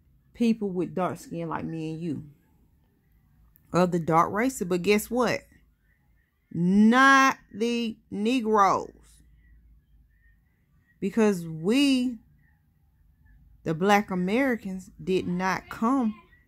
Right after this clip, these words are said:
from Ham's, from Noah's son Ham. We did not come from him. So this let us know that just because you have dark skin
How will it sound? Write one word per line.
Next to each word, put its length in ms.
from 220
Ham's, 840
from 260
Noah's 380
son 460
Ham. 500
We 100
did 180
not 220
come 240
from 240
him. 240
So 200
this 220
let 200
us 160
know 360
that 240
just 260
because 440
you 100
have 460
dark 300
skin 680